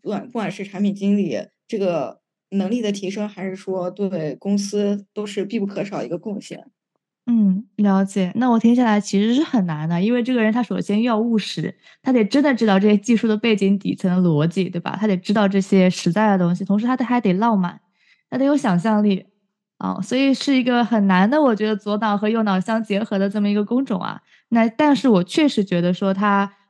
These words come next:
Speaker 2: 嗯，就是因为它难，所以它才珍贵，才难，嗯，才是值得我们更多的人去，去向往的这么一个行业和职位吧。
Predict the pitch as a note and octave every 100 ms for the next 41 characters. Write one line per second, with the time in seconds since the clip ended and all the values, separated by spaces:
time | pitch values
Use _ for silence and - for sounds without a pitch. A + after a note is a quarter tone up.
0 | - F3+ F3 F3 G3+ D#4 C4 A3 A#3 A#3+
1 | F#3+ - F#3 F#3+ G3 G3 F#3+ A3 A3+ A3
2 | F#3+ F#3 E3 D#3+ F#3+ _ _ - F3+ E3+
3 | E3 D#3+ F#3+ - G3 F#3+ A3+ G3 - G3
4 | G#3 G#3 E3 D#3+ E3+ F3+ G3 G3 G3 G3+
5 | F3+ F3 F#3+ - A#3 G3+ F#3 - G#3+ D#4+
6 | D#4 A3 F#3 F#3+ F#3+ F3+ F3+ F#3 F#3+ F3
7 | F#3+ F#3 F#3 - E3 F#3 - -